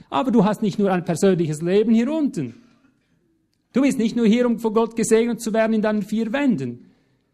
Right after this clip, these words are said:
Du bist hier berufen in einen Leib, du bist hier berufen in einen Dienst, du bist berufen in eine Gemeinschaft, du bist berufen in eine Gesamtheit. Du bist berufen in die Wahrheit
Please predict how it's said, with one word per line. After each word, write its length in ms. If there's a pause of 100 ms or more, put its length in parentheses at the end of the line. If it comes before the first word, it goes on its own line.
(220)
Du 120
bist 220
hier 160
berufen 440
in 120
einen 260
Leib, 480
du 100
bist 200
hier 140
berufen 420
in 100
einen 260
Dienst, 540 (280)
du 80
bist 180
berufen 420
in 120
eine 180
Gemeinschaft, 840
du 60
bist 240
berufen 440
in 100
eine 180
Gesamtheit. 1200 (1900)
Du 80
bist 180
berufen 520
in 100
die 120
Wahrheit 840